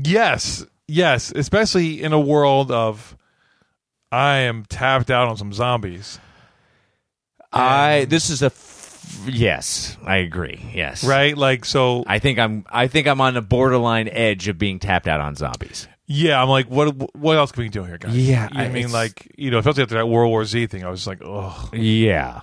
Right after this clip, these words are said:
Speaker 1: I don't care.
Speaker 2: Right.
Speaker 1: Um, um, you know, I didn't even hang in for that last season of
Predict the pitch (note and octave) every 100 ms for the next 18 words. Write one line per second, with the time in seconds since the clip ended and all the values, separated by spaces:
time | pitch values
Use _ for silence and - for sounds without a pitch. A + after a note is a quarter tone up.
0 | - G2 F#2+ - F#2+ F#2 F2 _ _ G2+
1 | G2 D2+ C2 - A#2 G#2 G2+ G2 G2 -
2 | - B2 A#2 G#2+ G#2 G2+ G2+ _ C3 A#2
3 | G#2 A#2+ A2+ G#2 G#2 A2 G#2+ G#2+ G2+ G2+
4 | G#2 G2 - C3+ A2+ G#2+ G2 F#2 -